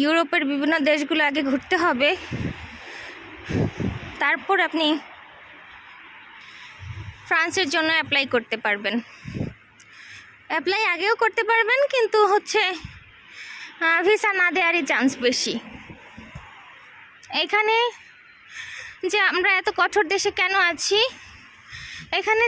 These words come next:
যেমনই কঠোর ঢুকতে, ঠিক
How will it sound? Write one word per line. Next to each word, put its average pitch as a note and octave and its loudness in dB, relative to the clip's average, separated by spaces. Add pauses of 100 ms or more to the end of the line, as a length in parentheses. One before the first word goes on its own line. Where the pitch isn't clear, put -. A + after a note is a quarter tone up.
যেমনই A4+ 4 (120)
কঠোর G4+ 4 (120)
ঢুকতে, E4 2 (1900)
ঠিক A4 2